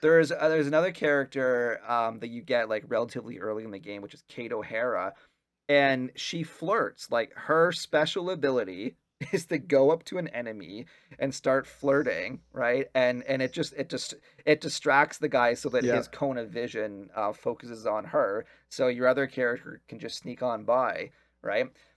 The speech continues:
Speaker 1: Yeah, it's so, like, it's
Speaker 2: Sneak
Speaker 1: just
Speaker 2: on,
Speaker 1: so
Speaker 2: yeah,
Speaker 1: funny.
Speaker 2: yeah.
Speaker 1: And then later on in the game, this is probably in the, uh, like, the latter half of the game, you get, um, this character named Isabella Moreau, and she's, like, this voodoo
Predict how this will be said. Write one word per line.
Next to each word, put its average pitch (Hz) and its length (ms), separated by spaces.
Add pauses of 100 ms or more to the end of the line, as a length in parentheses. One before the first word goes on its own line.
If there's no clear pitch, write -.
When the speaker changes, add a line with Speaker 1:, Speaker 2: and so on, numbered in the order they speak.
(500)
Speaker 1:
Yeah, 190 180 (220)
it's 175 200
so, 269 180
like, 180 100
it's - 60
Speaker 2:
Sneak - 240
Speaker 1:
just 110 180
Speaker 2:
on, 104 80
Speaker 1:
so 110 100
Speaker 2:
yeah, 107 140
Speaker 1:
funny. 117 240
Speaker 2:
yeah. 104 100
Speaker 1:
And 156 120
then 190 360 (460)
later 214 360
on 160 200
in 180 40
the 170 80
game, 131 240
this 143 180
is 151 80
probably 147 300
in 123 240
the, 113 80
uh, 120 240
like, 117 220
the 127 80
latter 113 540
half 110 440
of 156 80
the 147 80
game, 143 320
you 131 120
get, 110 340 (520)
um, 107 320
this 110 120
character 127 360
named 113 300
Isabella 120 680
Moreau, 110 520
and 113 300
she's, 117 360
like, 110 360
this 117 200 (100)
voodoo 123 680